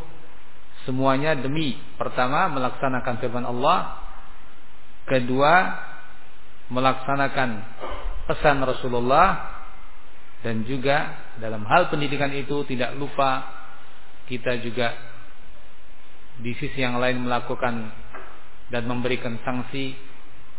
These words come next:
ketika dibutuhkan, seukuran dengan kondisi anak dan kekeliruan yang dilakukan oleh anak tersebut.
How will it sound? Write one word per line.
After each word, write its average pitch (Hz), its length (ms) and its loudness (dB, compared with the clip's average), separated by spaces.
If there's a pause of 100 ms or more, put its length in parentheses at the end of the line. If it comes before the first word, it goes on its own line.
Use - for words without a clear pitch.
ketika 135 400 0
dibutuhkan, 107 640 0 (480)
seukuran 127 560 0
dengan 110 480 0 (580)
kondisi 117 640 0
anak 139 320 0 (720)
dan 127 560 2 (320)
kekeliruan 120 720 0
yang 113 80 0
dilakukan 110 480 0
oleh 107 160 0 (160)
anak 117 240 0
tersebut. 98 320 0